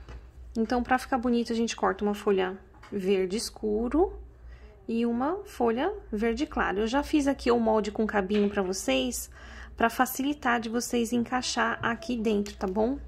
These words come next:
Bom, gente, aqui, então aqui, ó, a gente só vai vir alinhavando. Ó,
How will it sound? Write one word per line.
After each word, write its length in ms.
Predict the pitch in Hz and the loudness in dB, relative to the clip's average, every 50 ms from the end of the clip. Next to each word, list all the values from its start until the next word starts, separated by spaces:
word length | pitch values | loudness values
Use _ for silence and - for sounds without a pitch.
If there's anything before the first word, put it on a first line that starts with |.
| - - - - - - - - - | -14 -14 -16 -16 -16 -20 -20 -10 -2
Bom, 140 | 233 254 247 | 0 2 2
gente, 240 | 226 226 214 - 240 | 2 0 0 -2 -2
aqui, 120 | 226 - | -4 0
então 140 | - 285 294 | 2 2 4
aqui, 320 | 262 254 - - 285 277 | 4 2 0 -2 0 2
ó, 60 | 262 240 | 2 0
a 60 | 233 | 0
gente 240 | - 262 254 - - | -2 -2 -2 -2 -4
só 260 | - - 277 285 320 | -2 2 4 4 4
vai 180 | 320 330 302 | 4 4 2
vir 240 | 269 247 254 247 240 | 2 2 0 0 0
alinhavando. 1160 | 233 226 208 254 269 285 311 311 285 240 214 220 220 208 202 202 202 202 190 208 262 302 381 - - - - - - - - - - - - - - | 0 -2 0 0 2 2 2 2 0 0 0 0 2 2 2 2 2 0 0 0 0 0 0 -2 -6 -16 -20 -20 -20 -20 -20 -20 -20 -20 -20 -16 -2
Ó, 240 | - 220 190 - | 0 0 0 0